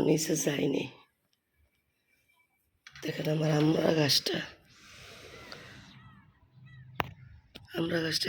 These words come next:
একদম নষ্ট হয়ে গেছে, এরকম আমড়া গাছে কিন্তু প্রচুর আমড়া ধরছিল, কিন্তু গাছটা বালু দিয়ে নষ্ট হয়ে গেছে। দেখেন আমড়াগুলা বড় হইতাছে না,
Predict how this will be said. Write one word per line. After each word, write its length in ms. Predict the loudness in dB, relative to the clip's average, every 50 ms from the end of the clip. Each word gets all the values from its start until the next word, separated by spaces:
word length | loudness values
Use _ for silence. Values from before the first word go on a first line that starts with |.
| 0
একদম 260 | -2 0 2 2 4 6 6 4
নষ্ট 200 | 4 2 0 0 -2 -2
হয়ে 160 | -2 -2 -4 -4 -6
গেছে, 260 | -6 -6 -8 -10 -10 -12 -14 _ _ _ _ _ _ _ _ _ -20 -20 _ _ _
এরকম 340 | 0 2 2 2 4 2 2 4 4 2 2 0 -2 -6 -8 -8 -10 -12 -16 _ _ _ _ _ _ -20 -20 -20 -20 -20 -20 -12 -6 -2
আমড়া 220 | 0 2 2 2 2 2
গাছে 180 | 0 -2 -2 -2 -2
কিন্তু 180 | -2 -2 -4 -4 -2
প্রচুর 300 | -2 -2 0 0 2 2 2 4 4
আমড়া 180 | 4 4 4 4 4
ধরছিল, 340 | 2 2 2 0 0 0 -2 -4 -6 -12 _ _ _ -20 -20 _ _ -20 -20 -20 -20 -20 -20 _ -8
কিন্তু 220 | -6 -4 -2 0 2 2 4
গাছটা 400 | 4 4 2 2 2 2 4 4 4 4 2 2
বালু 240 | 2 4 6 6 6 6 6
দিয়ে 180 | 6 6 6 6 4 2 -2 -8 _ _ -20 -20 -20 -20 -20 -20 -20 -14 -2 4 4
নষ্ট 220 | 6 6 6 6 6
হয়ে 120 | 8 8 8
গেছে। 140 | 6 4 2 2
দেখেন 200 | 2 2 2 2 2 2
আমড়াগুলা 460 | 2 4 2 2 4 2 0 0 -2 -6 -12 _ -20 -20 -20 -20 -20 -20 -16 _ 0 4 6
বড় 180 | 8 8 10 8 8
হইতাছে 380 | 8 6 4 4 2 2 2 0 -2 -2
না, 80 | -4